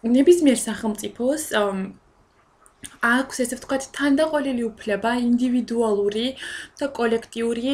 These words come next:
ა, თავდაცვის. ა, ამ მუხლის მიხედვით თავდაცვის უფლება ხელშეუვალია და სახელმწიფოებს შეუძლიათ თავი დაიცვან, ესე ვთქვათ, როგორც ინდივიდუალურად,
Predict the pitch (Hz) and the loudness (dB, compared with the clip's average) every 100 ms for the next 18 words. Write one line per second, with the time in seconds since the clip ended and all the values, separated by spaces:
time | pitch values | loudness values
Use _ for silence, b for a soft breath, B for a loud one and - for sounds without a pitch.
0 | 277 202 196 190 190 - 208 - - - | -2 0 0 0 -2 -4 -6 -6 -10 -8
1 | - - - B B B B 220 220 349 | -8 -10 -12 B B B B -2 2 2
2 | 415 415 349 349 339 370 330 277 - 277 | 2 -2 -4 -4 -4 -2 -2 -2 -2 -4
3 | 277 285 233 208 226 220 196 196 202 233 | -4 -6 -8 -8 -10 -8 -6 -6 -6 -6
4 | 240 - 247 214 202 185 190 226 285 349 | -6 -2 0 0 -2 -4 -4 -2 0 -2
5 | B B B _ - 359 311 311 294 294 | B B B _ -4 -4 -4 -6 -6 -4
6 | 247 - - 254 247 208 190 - - 233 | -6 -4 -4 -4 0 0 0 -4 -6 -4
7 | 196 214 214 202 - 190 180 180 190 - | -2 0 0 0 -4 -6 -6 -10 -12 -10
8 | 180 226 220 226 233 220 226 233 233 285 | -8 -4 -4 -2 -2 -2 -2 -4 0 2
9 | 285 214 185 180 | 2 2 0 -2